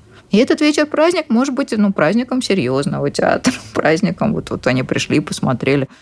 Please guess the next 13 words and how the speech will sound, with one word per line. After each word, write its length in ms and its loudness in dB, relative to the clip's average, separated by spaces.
что-то 320 0
важное, 440 2
потом 320 -2
долго 300 2
обсуждают, 720 0
потом 300 -4
что-то 340 -2
вот 160 -6
в, 160 -20
какие-то 440 2
чаты 440 0
теперь 400 -4
есть, 400 -4